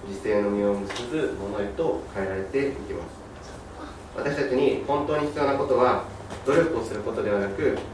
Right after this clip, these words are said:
御霊への全く信頼であるということを覚えたい。そしてパウロがそう語っているように、私たちは今、自分は肉によって生きているのだろうか、御霊によって歩んでいるのだろうかと、もう一度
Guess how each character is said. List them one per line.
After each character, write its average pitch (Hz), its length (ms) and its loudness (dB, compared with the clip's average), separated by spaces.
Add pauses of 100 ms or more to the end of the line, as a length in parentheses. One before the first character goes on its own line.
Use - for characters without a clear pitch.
(160)
御 104 60 -2
霊 131 440 4
へ 123 40 2
の 120 460 6
全 - 100 0
く - 100 -6
信 - 180 -4
頼 104 180 4
で 107 60 2
あ 104 60 0
る - 80 -2
と - 80 -4
い - 20 -4
う - 60 -6
こ 131 80 0
と 170 100 2
を - 200 4 (160)
覚 101 180 0
え 95 100 0
た 101 120 -2
い。 95 60 -4 (760)
そ 127 80 2
し - 60 0
て 127 80 4
パ 135 160 6
ウ - 60 8
ロ - 80 4
が 135 340 4
そ 131 80 4
う 120 40 4
語 - 60 2
っ 131 380 0
て 127 100 0
い 123 80 4
る 135 60 4
よ 127 80 8
う 101 40 4
に、 - 60 2 (320)
私 - 240 -4
た 101 100 0
ち 98 140 -6
は 101 80 2
今、 117 420 0 (460)
自 107 80 -6
分 101 240 4
は - 240 2 (560)
肉 - 200 0
に 170 80 8
よ 135 80 4
っ - 40 0
て 135 100 0
生 135 60 0
き - 60 -6
て 135 80 0
い - 20 4
る 127 80 6
の 117 80 2
だ 117 100 2
ろ 120 100 2
う 120 100 -4
か、 - 80 -4 (440)
御 101 60 -6
霊 92 260 0
に 110 60 0
よ 107 60 0
っ - 40 -2
て 107 60 -2
歩 123 200 4
ん - 20 0
で 120 60 0
い 120 40 -2
る 123 60 2
の 117 140 0
だ 113 80 -2
ろ 113 100 0
う 117 80 -4
か 139 80 0
と、 - 200 0 (560)
も 110 100 2
う 107 40 2
一 101 120 -4
度 104 240 2